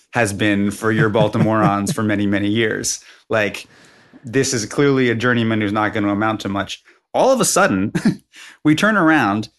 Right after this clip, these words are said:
Speaker 1: and you've seen the stats. Not only is your boy, um, leading every conceivable major league category for pitchers,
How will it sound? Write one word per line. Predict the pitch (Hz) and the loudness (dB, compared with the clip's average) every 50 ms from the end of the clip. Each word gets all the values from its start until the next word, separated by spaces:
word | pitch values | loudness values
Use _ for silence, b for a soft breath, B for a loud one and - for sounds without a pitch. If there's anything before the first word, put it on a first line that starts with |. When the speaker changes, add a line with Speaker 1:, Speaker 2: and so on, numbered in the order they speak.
| _ _ _ - | _ _ _ 0
Speaker 1:
and | 135 131 131 127 127 117 - - _ _ _ _ _ _ _ - | 2 2 4 2 2 0 -2 -6 _ _ _ _ _ _ _ -6
you've | 143 151 220 247 | -2 0 0 0
seen | 247 - 285 285 269 | 0 2 2 4 4
the | 226 | 2
stats. | - - 214 247 - 269 226 - - - - | 2 2 2 2 2 0 -2 -4 -8 -4 -2
Not | 165 175 208 247 | 0 2 2 4
only | 262 254 247 233 226 | 4 4 2 2 2
is | 202 156 151 | 2 2 2
your | 170 | 2
boy, | 139 131 175 185 180 160 143 135 139 - - - - | 2 2 2 2 2 2 2 0 -2 -4 -6 -6 -4
um, | 143 123 120 117 113 113 113 113 113 110 107 107 107 107 107 - - - | 0 0 0 0 0 0 0 -2 -4 -4 -4 -4 -4 -4 -6 -8 -10 -8
leading | - 120 151 196 208 214 208 196 190 180 170 - _ _ _ _ _ _ _ - | -4 0 0 2 2 2 2 0 0 0 -2 -6 _ _ _ _ _ _ _ 2
every | 180 214 214 226 247 262 254 233 | 2 2 2 2 2 2 2 0
conceivable | - - - 202 190 180 - - - 208 220 220 170 185 190 160 135 160 160 147 | 0 -2 2 2 2 2 2 0 0 2 2 2 2 2 2 2 2 2 2 4
major | 139 147 151 160 131 143 180 175 | 4 4 4 4 4 4 2 4
league | 156 175 156 151 139 | 4 2 2 0 0
category | - 170 147 151 147 139 127 131 127 120 120 117 | 2 2 2 2 2 0 0 2 2 2 2 0
for | - 123 113 104 | 0 -2 -2 0
pitchers, | - 147 139 - - 101 98 107 113 127 135 | 0 -2 -2 -2 -6 -6 -6 -6 -8 -8 -10